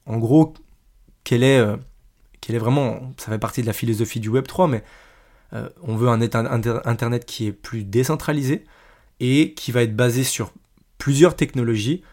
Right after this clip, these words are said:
mais notamment la blockchain. Donc tout simplement, euh, la blockchain, c'est vraiment un cadre parfait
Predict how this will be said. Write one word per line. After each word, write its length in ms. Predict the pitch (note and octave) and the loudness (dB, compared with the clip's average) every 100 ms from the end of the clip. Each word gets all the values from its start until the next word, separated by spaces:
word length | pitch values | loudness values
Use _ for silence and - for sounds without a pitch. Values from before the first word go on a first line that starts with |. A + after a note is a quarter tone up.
| _ - _ - | _ -20 _ -8
mais 180 | A2 | -4
notamment 460 | A2 B2+ C3 B2 C#3 | 0 2 2 2 2
la 120 | B2 | 0
blockchain. 680 | G2+ A2 A2+ - G#2 C#3 G#2 - _ _ _ - | 0 -2 -2 -2 -2 -2 -4 -8 _ _ _ -10
Donc 140 | G#2+ | -10
tout 80 | - | -2
simplement, 500 | C#3 A2+ A#2+ C3 D#3+ - | -2 0 0 2 0 -4
euh, 120 | A#2 | -8
la 100 | - | -6
blockchain, 360 | G#2+ A2+ - D3+ | -4 -4 -2 -2
c'est 220 | C#3 - | -2 -4
vraiment 260 | G#2+ A2+ C#3 | -4 0 0
un 60 | A2 | 0
cadre 320 | C3 A#2+ G#2 | 0 0 -4
parfait 500 | - A2+ - A#2+ | -4 -4 -2 -4